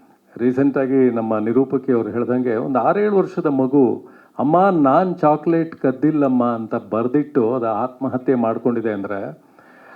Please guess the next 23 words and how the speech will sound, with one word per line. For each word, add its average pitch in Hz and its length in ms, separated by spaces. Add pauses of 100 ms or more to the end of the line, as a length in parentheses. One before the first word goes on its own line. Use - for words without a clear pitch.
(120)
ಅದನ್ನ 170 400
ನೆನೆಸ್ಕೊಂಡಾಗೆಲ್ಲ 233 880
ಒಂಥರ 185 340
ಕಣ್ಣಲ್ಲಿ 147 340
ನೀರು 123 180
ಬರುತ್ತೆ. 92 480 (760)
ಆ 170 120
ಮಗುಗೆ 208 460
ಬಹುಶಃ 190 520
ಈ 190 220
ಆತ್ಮಹತ್ಯೆ 196 720
ಬಗ್ಗೆ 190 320
ಕೇಳಿಲ್ಲ, 196 600
ಆತ್ಮಹತ್ಯೆ 180 720
ಬಗ್ಗೆ 170 320
ಏನೂ 165 300
ಗೊತ್ತಿಲ್ಲ 170 480
ಅನ್ನೋ 151 160
ಹಾಗಿದ್ದಿದ್ರೆ 143 520
ಆ 147 100
ಪ್ರಯತ್ನ 165 320
ಮಾಡ್ತಾನೆ 156 440
ಇರ್ಲಿಲ್ಲ. 107 420